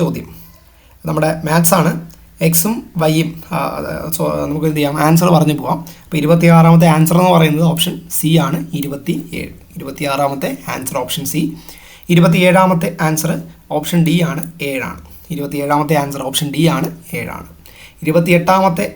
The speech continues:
ചോദ്യത്തിൻ്റെ ആൻസർ എന്ന് പറയുന്നത് ഓപ്ഷൻ എ ആണ്, എട്ട് പോയിന്റ് രണ്ട് സെക്കൻഡ്. ഇരുപത്തെട്ട് ആൻസർ എ ആണ്. അടുത്ത ഇരുപത്തിയൊൻപതാമത്തെ ആൻസർ എന്ന് പറയുന്നത് ഓപ്ഷൻ ബി ആണ്, എഴുപത്തിരണ്ട് മിനിറ്റ് ആണ്. അപ്പോൾ ഇരുപത്തിയൊൻപതാമത്തെ ആൻസർ എന്ന് പറയുന്നത് ഓപ്ഷൻ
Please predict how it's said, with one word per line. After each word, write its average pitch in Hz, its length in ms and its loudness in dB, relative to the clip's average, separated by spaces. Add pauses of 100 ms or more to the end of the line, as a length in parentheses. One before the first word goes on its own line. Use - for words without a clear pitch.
(120)
ചോദ്യത്തിൻ്റെ 165 400 2
ആൻസർ 156 280 0
എന്ന് 170 120 4
പറയുന്നത് 143 420 -2 (180)
ഓപ്ഷൻ 139 220 -8
എ 175 80 0 (120)
ആണ്, 139 100 -8 (160)
എട്ട് 180 260 -8 (120)
പോയിന്റ് 135 340 -8 (240)
രണ്ട് 139 340 -8
സെക്കൻഡ്. 131 300 -12 (460)
ഇരുപത്തെട്ട് 151 480 -4 (220)
ആൻസർ 143 280 -4 (180)
എ - 20 -10 (140)
ആണ്. 110 120 -12 (760)
അടുത്ത 131 220 -6 (160)
ഇരുപത്തിയൊൻപതാമത്തെ 170 1000 2
ആൻസർ 156 220 -4
എന്ന് 170 140 4
പറയുന്നത് - 440 0 (1400)
ഓപ്ഷൻ 180 340 2
ബി 185 80 2 (140)
ആണ്, 160 120 -2 (200)
എഴുപത്തിരണ്ട് 160 680 0
മിനിറ്റ് 131 260 -8
ആണ്. - 140 -12
അപ്പോൾ 135 180 -14
ഇരുപത്തിയൊൻപതാമത്തെ 160 800 0 (100)
ആൻസർ - 180 -6
എന്ന് 160 180 0
പറയുന്നത് 139 320 -4 (260)
ഓപ്ഷൻ 143 240 -4